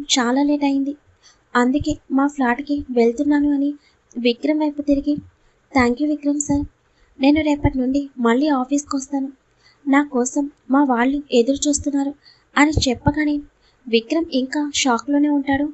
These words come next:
వసు మాటలకి. విరాజ్కి మాత్రం వసు తనతో పాటు వైష్ణవి, విక్రమ్ అందరినీ దూరం పెడుతుంది అని తెలియగానే చాలా కోపం వస్తుంటే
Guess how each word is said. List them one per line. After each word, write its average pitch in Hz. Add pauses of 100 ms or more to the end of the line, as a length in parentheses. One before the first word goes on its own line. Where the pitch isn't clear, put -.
వసు 240
మాటలకి. 277 (800)
విరాజ్కి 262
మాత్రం 302 (420)
వసు 240
తనతో 247
పాటు 294 (420)
వైష్ణవి, 247 (140)
విక్రమ్ 247 (240)
అందరినీ 294 (320)
దూరం 254
పెడుతుంది 294
అని 294 (160)
తెలియగానే 285 (440)
చాలా 262
కోపం 302
వస్తుంటే 285